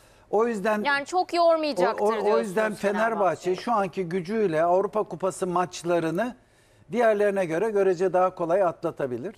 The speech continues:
Speaker 1: Trabzon maçı zaten, e, dev bir maçla başlıyor bu dört maçlık periyoduna ama ligde oynayacağı Trabzon, deplasman, içeride Alanya, Konya deplasman, içeride Kayseri,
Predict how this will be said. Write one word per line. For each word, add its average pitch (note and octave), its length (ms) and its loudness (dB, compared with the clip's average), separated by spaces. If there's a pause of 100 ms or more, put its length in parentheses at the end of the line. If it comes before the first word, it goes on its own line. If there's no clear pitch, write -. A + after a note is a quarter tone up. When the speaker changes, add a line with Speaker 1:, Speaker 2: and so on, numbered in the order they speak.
(100)
Speaker 1:
Trabzon F#3+ 440 0
maçı F3+ 320 -6
zaten, E3+ 540 -2
e, D3+ 60 -6 (240)
dev F3+ 220 0
bir E3 60 -4
maçla D#3+ 460 -2
başlıyor C3 480 -4
bu B2 120 -8
dört C#3+ 260 -4
maçlık B2+ 380 -8 (440)
periyoduna D3+ 720 -2
ama D3 360 -2 (120)
ligde D#3 360 -4
oynayacağı E3+ 640 0 (680)
Trabzon, E3 460 0 (420)
deplasman, C#3 680 -4
içeride D3+ 500 -4
Alanya, C#3 580 0 (400)
Konya F3+ 440 0
deplasman, D#3 640 -2
içeride D3+ 560 -4
Kayseri, E3+ 680 -2